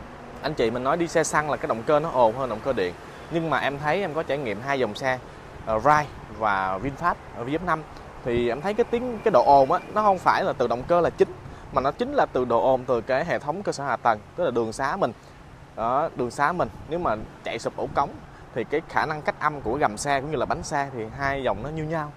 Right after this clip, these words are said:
Tại vì cái phân khúc này em Nhân nghĩ là nó không có sự, ờ, khác biệt quá lớn về cái độ cách âm đâu. Đó, xe nào nó cũng ồn như nhau. Đó, còn mà anh chị nói mà cái động cơ, ồn là do động cơ thì em Nhân không đồng ý lắm. Tại vì đi xe, đi xe điện chủ yếu là chúng ta ồn là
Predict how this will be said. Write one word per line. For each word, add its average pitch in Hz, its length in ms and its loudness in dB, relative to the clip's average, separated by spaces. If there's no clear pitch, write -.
Tại 107 100 -6
vì 113 180 -2
cái 202 180 -6
phân 190 140 -8
khúc - 180 -8
này 135 120 -4
em 143 80 -4
Nhân 151 160 -2
nghĩ 117 120 -2
là 156 120 -4
nó 151 100 -6
không 180 300 -6
có 202 60 -8
sự, - 200 -10
ờ, 110 160 0
khác 226 220 -2
biệt 110 140 -4
quá 185 120 -2
lớn 190 200 0
về 117 160 -2
cái 156 140 -6
độ 165 180 -2
cách - 100 -8
âm 165 180 -10
đâu. 156 80 -8
Đó, 117 120 -6
xe 165 200 2
nào 123 160 2
nó 123 80 -4
cũng 131 200 -6
ồn 117 160 2
như 131 100 -4
nhau. 139 220 -4
Đó, 113 180 -4
còn 117 360 2
mà 120 100 0
anh 127 140 -2
chị 107 160 -2
nói 139 240 -2
mà 135 100 -4
cái 156 100 -8
động 113 220 -4
cơ, 147 260 4
ồn 117 240 6
là 113 60 -2
do 131 140 0
động 107 140 -4
cơ 131 240 2
thì 120 60 -4
em 120 120 -4
Nhân 123 360 -6
không 135 120 -2
đồng 117 140 0
ý 139 100 0
lắm. 165 140 -2
Tại 107 100 -2
vì 120 140 0
đi 170 100 0
xe, 175 300 -4
đi 175 140 0
xe 165 180 -6
điện 110 340 -4
chủ 147 140 4
yếu 202 200 4
là 180 100 -2
chúng 165 160 -8
ta 170 100 -4
ồn 113 340 4
là 117 80 -2